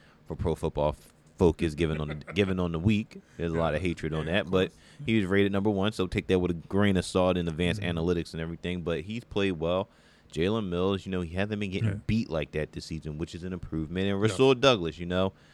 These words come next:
Speaker 1: he's gonna have
Speaker 2: Solid.
Speaker 1: his, he's gonna have his bumps and bruises, but
Speaker 2: Mm-hmm.
Speaker 1: he's, like you said, he's
Speaker 2: Solid.
Speaker 1: solid.
Speaker 2: He's solid.
Speaker 1: And that's all you need from him right now
Speaker 2: Exactly.
Speaker 1: until Darby gets back. Once Darby gets back,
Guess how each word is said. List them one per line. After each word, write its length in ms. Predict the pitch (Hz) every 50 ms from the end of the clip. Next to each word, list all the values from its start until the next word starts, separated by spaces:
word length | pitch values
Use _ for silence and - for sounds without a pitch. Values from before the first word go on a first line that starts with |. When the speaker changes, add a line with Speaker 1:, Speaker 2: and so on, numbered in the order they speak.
| _ _
Speaker 1:
he's 140 | - 107 98
gonna 160 | 98 110 107 -
have 200 | - 104 107 104
Speaker 2:
Solid. 20 | 95
Speaker 1:
his, 180 | 107 104 92
he's 160 | - 71 101
gonna 140 | 104 110 107
have 120 | 107 101 101
his 120 | 107 104
bumps 380 | 87 73 87 95 101 101 - -
and 240 | 101 101 101 90
bruises, 340 | 78 87 90 90 80 85 85
but 220 | 76 71 85 82 80
Speaker 2:
Mm-hmm. 80 | 82 85
Speaker 1:
he's, 220 | 82 80 71 - -
like 120 | 65 85
you 60 | 85
said, 200 | 85 - 147 - 73
he's 140 | - 180 -
Speaker 2:
Solid. 240 | - 87 78 65
Speaker 1:
solid. 140 | 52 50 -
Speaker 2:
He's 100 | 147 147
solid. 220 | - - - 139 95
Speaker 1:
And 100 | 95 104
that's 180 | 104 - - -
all 180 | - 87 90 90
you 140 | 85 85
need 260 | 82 78 80 80 76 -
from 140 | - -
him 160 | - - 113 101
right 140 | - - 101
now 40 | 90
Speaker 2:
Exactly. 240 | 87 85 69 - 92
Speaker 1:
until 280 | 90 - - 120 120
Darby 320 | 113 101 101 98 92 82 78
gets 220 | 67 67 65 -
back. 240 | - - 62 58 -
Once 260 | - 95 113 127 120 101
Darby 400 | 90 101 107 113 110 110 113 110
gets 180 | 104 110 104 98
back, 240 | 101 107 104 95